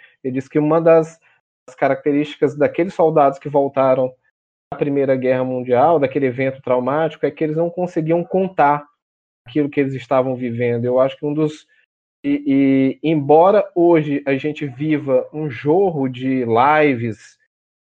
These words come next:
de diários íntimos, é, diários da quarentena, isso acaba expondo uma dificuldade que é aprender, que é contar, narrar o, os eventos que a gente vive. Acho que, de,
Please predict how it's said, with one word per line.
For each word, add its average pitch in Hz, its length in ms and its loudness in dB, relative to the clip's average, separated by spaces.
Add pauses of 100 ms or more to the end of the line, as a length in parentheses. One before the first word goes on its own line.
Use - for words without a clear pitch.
(140)
de 131 460 -4
diários 120 540 0
íntimos, 135 880 -4 (520)
é, 120 440 2
diários 135 380 2
da 131 100 2
quarentena, 127 1000 0 (480)
isso - 140 -4
acaba 170 760 2
expondo 170 600 -4
uma 170 180 0
dificuldade 165 840 -2
que 156 280 -4
é 165 240 4 (560)
aprender, 185 720 -2 (200)
que 151 100 -2
é 147 80 2
contar, 156 540 -2
narrar 151 580 -2
o, 143 200 -8
os 135 180 -8
eventos 131 340 -4
que - 80 -6
a 131 40 0
gente 127 280 -8
vive. 123 340 -8
Acho 123 140 -6
que, 139 100 -10
de, 135 300 -10